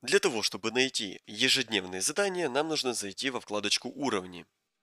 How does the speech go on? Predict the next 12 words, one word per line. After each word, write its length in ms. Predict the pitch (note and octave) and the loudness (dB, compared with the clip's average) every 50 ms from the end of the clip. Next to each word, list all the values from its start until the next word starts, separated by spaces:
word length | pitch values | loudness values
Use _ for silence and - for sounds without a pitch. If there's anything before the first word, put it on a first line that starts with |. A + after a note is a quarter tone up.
| _ _ _ - | _ _ _ 6
Задание 420 | - - B2 A2+ C3 D#3+ F3+ G3 | 8 8 8 10 8 6 6 4
находится 540 | F#3+ F#3 F3 - F3 E3+ E3 - - - D#3+ | 2 0 -2 -2 0 0 0 2 0 0 0
прямо 300 | - - A2+ A2+ B2 C3+ | 0 0 2 2 4 2
над 140 | C3+ B2 - | 2 0 0
полосой 440 | - G#2+ G2+ F#2+ - - - G2+ F#2+ | -2 -2 0 2 2 0 0 0 -2
наград. 560 | F#2+ G2+ G2+ - G#2+ G2 E2+ E2 - - - _ - | -4 -4 -2 -2 -2 -2 -2 -6 -8 -14 -16 _ -6
Проходим 500 | G2+ G#2 - - E3 F#3 F3 F3+ F3+ - - | -6 -4 0 2 2 2 2 0 -2 -4 -4
и 80 | A#2 | -6
получаем 500 | A2 - G#2 G2 F#2+ - - A#2+ B2 A#2+ - | -4 -4 -4 0 2 4 4 4 4 2 0
икспишки 520 | - - - - - - D3+ - - A2+ | 0 0 2 2 2 2 2 2 2 0
для 160 | G2 G2 G2 | -2 -4 -4
прокачивания 800 | - - B2 - - A2+ B2 - - C3 A#2+ B2 B2 B2+ B2 A2 | -6 -6 -6 4 6 6 6 8 6 2 2 2 2 2 2 2